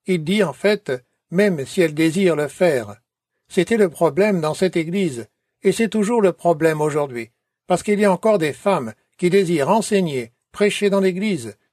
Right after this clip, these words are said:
et prendre autorité. Les femmes ont toujours voulu gouverner. Nous revenons à Genèse, chapitre trois,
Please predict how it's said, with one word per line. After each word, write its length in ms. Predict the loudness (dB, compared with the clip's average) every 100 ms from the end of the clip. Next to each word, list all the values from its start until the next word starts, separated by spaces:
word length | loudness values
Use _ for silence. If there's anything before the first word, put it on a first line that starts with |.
| _ _
et 120 | -6 -4
prendre 360 | 0 0 2
autorité. 720 | 0 2 0 0 0 0 0 _ _ _ _ _
Les 160 | -10 -6
femmes 380 | 0 0 0 -8 _ _
ont 120 | -2
toujours 240 | -2 0 2
voulu 280 | 2 2 0
gouverner. 560 | 0 0 -2 -8 -10 _ _ _ _ _
Nous 100 | -2
revenons 360 | 0 2 2 4
à 100 | 2
Genèse, 540 | 0 0 -2 -4 -8 -10
chapitre 520 | -6 -4 -2 -2 -2
trois, 360 | -2 -2 -2